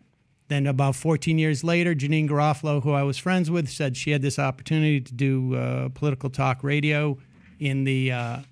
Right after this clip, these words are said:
run up to the two thousand four election. And I just thought, "I'll do it for six months,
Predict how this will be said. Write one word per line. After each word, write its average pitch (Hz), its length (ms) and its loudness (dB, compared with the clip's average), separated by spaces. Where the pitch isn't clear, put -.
run 147 220 2
up 143 80 -2
to - 120 -8
the 131 100 0
two 147 180 -2
thousand 131 400 0
four 139 180 0
election. 165 560 0
And 170 100 2
I 190 80 6
just 170 140 0
thought, 185 180 4
"I'll 185 140 2
do 196 180 6
it 202 100 2
for 196 120 -2
six - 260 -2
months, 226 440 2